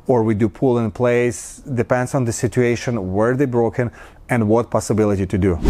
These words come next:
And when you have a system, when you have a three-inch branch, two-inch branch for the kitchen connection, you have another three-inch wire and another main line,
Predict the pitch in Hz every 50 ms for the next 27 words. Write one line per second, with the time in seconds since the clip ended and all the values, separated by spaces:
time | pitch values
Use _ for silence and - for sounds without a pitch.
0 | - - 170 165 151 139 131 147 170 208 233 240 196 170 214 214 190 170 165 -
1 | - - 196 180 - - - 135 127 110 - - - - - - - 147 151 151
2 | 160 151 139 151 143 139 117 113 - - 170 196 202 196 185 180 151 151 139 156
3 | 170 165 156 160 160 151 - - - - - - 180 180 175 175 170 147 135 135
4 | 151 160 160 160 151 - - 143 120 127 117 - - 180 160 - 175 160 - -
5 | 160 160 156 151 - - 156 - - - - - - - - 156 156 156 147 135
6 | 135 127 147 165 175 175 180 165 - - 170 170 170 165 156 - - 160 165 160
7 | 160 156 151 147 147 151 151 147 151 147 143 147 147 147 147 147 143 143 147 147